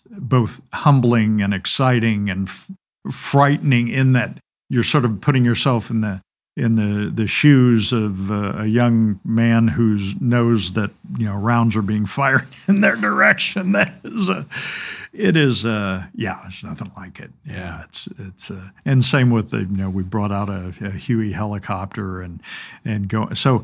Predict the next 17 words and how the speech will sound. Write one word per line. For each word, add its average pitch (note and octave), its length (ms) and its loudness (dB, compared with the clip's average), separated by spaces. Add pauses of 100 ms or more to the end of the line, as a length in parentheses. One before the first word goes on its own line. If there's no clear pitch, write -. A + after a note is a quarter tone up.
(440)
one F3 100 4
of D3+ 100 6
the C#3+ 60 4
things B2+ 160 2
I A#2 80 4
love A2+ 760 2
about G2+ 280 -4
what A2 360 -4
we G#2+ 180 -2
do G#2+ 320 0
there, G2+ 400 -4
this E3+ 340 -4
isn't G#2+ 440 -2
a F2 80 -8
static F#2+ 640 -4
display F#2 600 -6
of, E2 540 -16